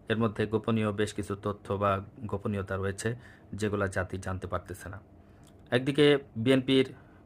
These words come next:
কোটি কোটি নেতাকর্মী যারা already ধরে নিয়েছে ক্ষমতায় তারা চলে যাচ্ছে, একদিকে জামাত ইসলাম তাদের নেতাকর্মীরা মনে করতেছে ক্ষমতায় তারা চলে যাচ্ছে, কিন্তু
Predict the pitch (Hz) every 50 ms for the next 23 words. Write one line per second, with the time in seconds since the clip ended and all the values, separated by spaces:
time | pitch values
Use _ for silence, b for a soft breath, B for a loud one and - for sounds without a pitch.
0 | - - - b b b b b b - 131 131 131 135 123 131 127 - 127 123
1 | 113 107 110 - 123 117 - 120 110 110 117 113 110 - 104 104 107 107 104 90
2 | - - - - - - - - - - - - - - - - - - - -
3 | - - - - - 120 135 147 147 135 117 110 101 107 113 120 131 147 143 139
4 | 135 120 117 - 120 120 - 110 113 110 117 110 107 - 104 104 98 - 113 110
5 | 117 107 117 110 - - - 120 117 - - - - - - - b b b b
6 | b b b b - - - - - - 117 113 113 123 117 123 117 117 117 117
7 | - B B B B 113 104 - 107 110 120 117 120 - - - 113 113 113 113
8 | 117 - - - 104 101 107 104 104 107 - 113 110 117 110 107 110 110 107 104
9 | 104 104 101 104 98 - 107 95 - 101 95 - 101 98 98 92 98 95 92 -
10 | 92 95 95 95 - 98 98 98 104 98 - - - - - - B B B B
11 | B B B B B B B B - - 175 175 - 139 139 -